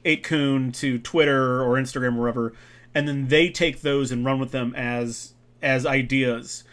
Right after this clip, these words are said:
on their shows, that that is a huge fucking issue. Because you're ma-, you're, you're preparing the mainstream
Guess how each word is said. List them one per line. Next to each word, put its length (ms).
on 120
their 120
shows, 580
that 180
that 160
is 180
a 40
huge 260
fucking 300
issue. 300
Because 260
you're 80
ma-, 160
you're, 400
you're 80
preparing 600
the 80
mainstream 840